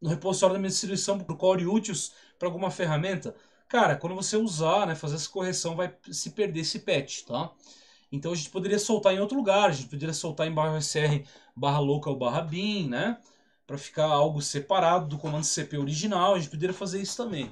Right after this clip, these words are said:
tá? Mas agora é só manter, ficar de olho lá, quando no-, lançar uma falha de segurança, algo do tipo, você vê que tem um código pra atu-, atu-, atualizar, você pode ir lá e compilar, você viu que é muito simples, né? É, fazer uma compilação bem básica mesmo, só com configure,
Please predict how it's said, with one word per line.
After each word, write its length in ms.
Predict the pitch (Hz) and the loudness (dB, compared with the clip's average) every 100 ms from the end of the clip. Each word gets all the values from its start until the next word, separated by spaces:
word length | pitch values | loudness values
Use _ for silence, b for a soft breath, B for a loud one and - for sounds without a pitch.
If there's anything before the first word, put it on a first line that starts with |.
| - | -8
tá? 260 | 117 160 - B B B B B - | -6 -6 -8 B B B B B -2
Mas 360 | 226 254 277 | 2 2 2
agora 240 | 339 254 277 | 0 6 6
é 40 | |
só 160 | 269 277 | 6 2
manter, 460 | 285 294 240 220 - _ | 2 2 2 0 -4 _
ficar 240 | - 190 | -4 -4
de 120 | 175 | 0
olho 280 | 190 196 214 | 2 4 4
lá, 200 | 170 185 | 4 2
quando 240 | 196 165 170 | 2 -4 -4
no-, 300 | 160 139 135 | -6 -6 -4
lançar 300 | 151 147 170 | -2 0 0
uma 100 | 170 | 2
falha 200 | 160 151 | 0 0
de 60 | |
segurança, 520 | - 175 180 170 190 | -2 -4 -2 -2 -2
algo 140 | 165 175 | -4 -4
do 40 | |
tipo, 260 | - 180 180 | -6 -6 -6
você 240 | 170 160 | -6 -6
vê 200 | 139 165 | -4 -6
que 80 | 170 | -4
tem 80 | 185 | -4
um 40 | |
código 300 | 180 175 165 - | -2 -2 -2 -6
pra 80 | 170 | -8
atu-, 240 | 156 160 | -6 -6
atu-, 420 | 147 139 139 131 | -6 -6 -6 -4
atualizar, 640 | 120 143 180 196 160 190 - B B B | -6 -6 -6 -2 2 2 0 B B B
você 160 | - - | -20 -6
pode 300 | 240 220 226 | 0 2 4
ir 40 | |
lá 140 | 196 | 4
e 40 | 214 | 4
compilar, 440 | 214 208 202 165 | 2 -2 2 2
você 220 | 196 - | 2 -2
viu 140 | 147 156 | -4 -2
que 80 | 165 | -2
é 20 | |
muito 260 | 156 202 | -2 -4
simples, 440 | - - 185 233 139 | -6 -6 -4 -4 -2
né? 200 | 147 240 b b b b _ | -2 -4 b b b b _
É, 200 | 135 131 - | -8 -8 -10
fazer 220 | - 135 160 | -10 -6 -6
uma 80 | |
compilação 420 | 151 160 160 175 160 | -6 -4 -2 -2 -2
bem 160 | 180 | -2
básica 460 | 160 165 180 - 180 | 4 6 6 4 -2
mesmo, 240 | 156 180 | -2 -2
só 160 | 185 165 | -2 -4
com 120 | 175 | -6
configure, 640 | 147 160 - 175 170 160 | -6 -6 -6 -6 -4 -6